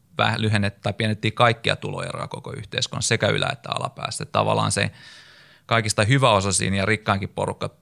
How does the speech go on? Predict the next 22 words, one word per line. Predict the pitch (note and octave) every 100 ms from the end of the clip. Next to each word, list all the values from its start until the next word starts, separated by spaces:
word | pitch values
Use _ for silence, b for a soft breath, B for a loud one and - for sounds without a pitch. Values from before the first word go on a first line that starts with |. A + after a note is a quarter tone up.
| _
päätyy | G2+ G2 F#2+ G2+
lähemmästä | G2 G2+ G2+ G#2+ -
keskiluokkaa. | - - - - C#2+ - - - - B2 _ _ B B B B _
No | G2+
nyt | C3+ C#3+
se, | D3+
mitä | C3 B2
tapahtuu | C#3+ D3+ C#3+ A#2+ G2+
tällä | G2+ G2+ G2+
hetkellä, | G#2 - - G#2
on | -
se, | - -
että | -
kun | -
tää, | G#2+ G#2
niin | F#2+
kuin | F#2+ -
tää | G2+ F#2 F#2+ B B B B
tulojakauman | - C3 B2 G#2+ - G2 G#2 G#2
alapään | A2 B2 A2+ - G2 F#2+
ongelma | G2 G2 F#2+ G1+ F#2
on | F#2